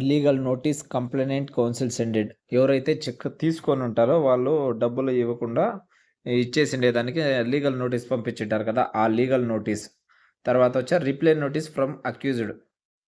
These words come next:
ఎన్ఐ యాక్ట్ సెక్షన్ వన్ థర్టీ ఎయిట్, ఈ ఎంటైర్ డాక్యుమెంట్స్ని మూడు విధాలుగా డివైడ్ చేసుకోవచ్చు. అది ఫస్ట్ పిటిషన్ డ్రాఫ్టింగ్,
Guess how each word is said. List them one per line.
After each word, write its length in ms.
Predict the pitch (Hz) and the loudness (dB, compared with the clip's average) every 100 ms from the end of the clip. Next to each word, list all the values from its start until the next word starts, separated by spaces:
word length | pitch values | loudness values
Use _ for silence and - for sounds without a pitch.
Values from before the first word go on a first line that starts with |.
| _ _ _ _ _ _ _ _ _ _ _ _ _ _ _ _ _ _ _ - | _ _ _ _ _ _ _ _ _ _ _ _ _ _ _ _ _ _ _ 0
ఎన్ఐ 300 | 131 143 143 | 2 4 4
యాక్ట్ 260 | 131 131 - 127 | 2 0 -4 -4
సెక్షన్ 340 | 120 139 120 113 | -4 -4 -4 -4
వన్ 120 | 120 | -2
థర్టీ 240 | 127 - 131 120 | -4 0 2 2
ఎయిట్, 200 | 120 117 - _ _ _ _ _ _ _ _ _ _ _ _ _ 156 | 0 -6 -18 _ _ _ _ _ _ _ _ _ _ _ _ _ 0
ఈ 140 | 131 123 120 117 | 2 4 4 2
ఎంటైర్ 420 | 131 127 147 135 127 | 2 4 4 4 0
డాక్యుమెంట్స్ని 580 | 131 135 123 - 139 185 185 135 131 | -2 -4 -6 -8 -8 -8 -10 -8 0
మూడు 180 | 135 123 | 2 4
విధాలుగా 380 | 123 127 127 147 131 | 2 2 2 0 2
డివైడ్ 260 | 123 123 117 | 0 0 -2
చేసుకోవచ్చు. 440 | 113 - 104 - - _ 107 | -4 -6 -10 -12 -18 _ -8
అది 180 | 110 110 - | -2 -2 0
ఫస్ట్ 260 | 123 - - - - | -4 -2 -6 -8 -4
పిటిషన్ 500 | 123 147 143 151 123 110 | 0 4 4 2 -4 0
డ్రాఫ్టింగ్, 420 | 117 - 175 | 0 0 -4